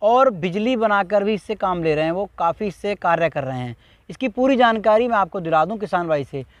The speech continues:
सबसे पहले मैं आपको किसान भाइयों कराता हूं किसान भाई से परिचय, जो, जिनके घर में यह गोबर गैस लगी हुई है। तो नमस्कार जी।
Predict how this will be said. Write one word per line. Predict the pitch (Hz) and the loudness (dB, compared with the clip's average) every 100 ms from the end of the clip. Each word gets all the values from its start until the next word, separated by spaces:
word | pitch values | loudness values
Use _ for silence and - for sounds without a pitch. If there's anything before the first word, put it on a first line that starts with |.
| _ | _
सबसे | 220 202 254 | -4 0 0
पहले | 254 254 | 2 2
मैं | 247 | 2
आपको | 226 - | 0 -2
किसान | 240 190 214 202 | -6 -2 -2 0
भाइयों | 185 214 226 - _ _ | 0 0 -2 -6 _ _
कराता | 170 180 175 | 2 2 2
हूं | 202 220 | -2 -2
किसान | 196 170 185 | -4 -2 0
भाई | 165 165 | 0 -2
से | 185 | -6
परिचय, | 170 165 156 214 | -6 -6 -4 -4
जो, | 185 185 175 | -2 -2 -2
जिनके | 165 196 247 | -4 0 2
घर | 165 165 | 2 0
में | 185 220 - - _ - | 0 -2 -2 -10 _ -8
यह | 180 | -4
गोबर | 190 180 185 175 | -2 0 0 0
गैस | 185 165 | -2 -2
लगी | 151 139 | -4 -4
हुई | 131 127 | -4 -4
है। | 123 117 - - - _ - | -6 -8 -14 -20 -20 _ -6
तो | 220 | 0
नमस्कार | 220 240 - 247 | 2 2 4 4
जी। | 185 117 | 4 -4